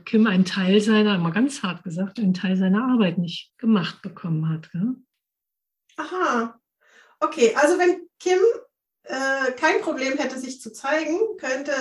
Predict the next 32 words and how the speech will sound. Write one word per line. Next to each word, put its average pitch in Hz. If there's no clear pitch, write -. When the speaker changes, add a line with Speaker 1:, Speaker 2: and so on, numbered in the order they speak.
Speaker 2:
er 254
oder 240
sie 254
damit 220
sehr 208
pro-, -
offi-, 240
offensiv 247
umgehen, 226
ne? 311
Und 233
Speaker 1:
Ja. 214
Speaker 2:
sagen, 269
hey, 285
hier 294
ist 311
ein 277
Projekt, -
ich 254
merke, 277
das -
geht 240
überhaupt 262
nicht 381
voran. 302
Speaker 1:
Ja. 202
Speaker 2:
Lass 294
uns 330
mal 302
in 247
unserem 247
Team, 285